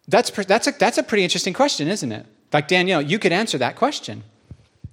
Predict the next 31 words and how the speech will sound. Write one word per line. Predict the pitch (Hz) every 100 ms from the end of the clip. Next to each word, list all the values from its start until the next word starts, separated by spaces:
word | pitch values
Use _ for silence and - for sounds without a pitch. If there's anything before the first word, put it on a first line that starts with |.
| -
That's | 170 -
different | 220 254 180
than | 147
saying, | 160 151
"Are | 139
there | 143
lies | 147 139 127
I | 147 139
believe?" | 139 151 214 113 - - _ _ _ _ _ _ _ _ _ _ _ _ _ -
Lies | 147 180 202 143
the | 151 -
evil | 214 185
one | 165 147
is | -
trying | - 170 170 185 170
to | 151
plant | 165 147 143
in | 147 143
my | 139
mind | 143 127
about | 123 123
the | -
Father. | 151 127
You, | 117 196
you | 147
just, | 147 139
we | 170
know. | 180 294 - 127
Like, | 135 -
that's | 160 -
fascinating. | 170 202 - 208 139 110